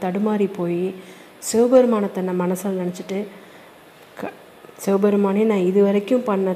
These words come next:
தொண்டுல எந்த குற்றமும் இல்லைன்னா,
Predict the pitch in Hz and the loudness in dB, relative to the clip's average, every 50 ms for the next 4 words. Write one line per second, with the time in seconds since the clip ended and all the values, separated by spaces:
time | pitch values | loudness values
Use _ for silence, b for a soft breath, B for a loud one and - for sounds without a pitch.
0 | 185 - 196 185 190 208 220 220 214 208 196 190 180 180 196 202 208 214 202 - | -2 0 0 2 2 2 2 2 2 2 0 0 0 0 0 0 0 -2 -2 -4
1 | 220 208 - 214 214 214 220 226 220 214 196 190 190 190 196 196 196 196 190 190 | -6 -6 -4 -2 -2 2 2 2 2 2 2 2 0 0 0 0 0 0 0 0
2 | 190 190 190 | 0 -2 -2